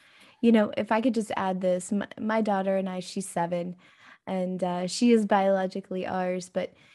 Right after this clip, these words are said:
you know, we talk about making good choices. Um, today is made of the choices that we've made, uh,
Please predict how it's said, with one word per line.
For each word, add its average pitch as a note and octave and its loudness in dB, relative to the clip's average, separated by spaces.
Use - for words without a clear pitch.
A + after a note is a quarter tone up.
you A3+ 0
know, F#3 -2
we A3+ 2
talk G#3 -4
about F3+ -4
making F#3+ -4
good F3 -6
choices. F3 -6
Um, F3+ -8
today G3+ 0
is F#3 -8
made F#3+ -2
of F#3 -2
the F#3 -4
choices F#3 -6
that - -4
we've F#3+ -6
made, F3+ -4
uh, F3+ -4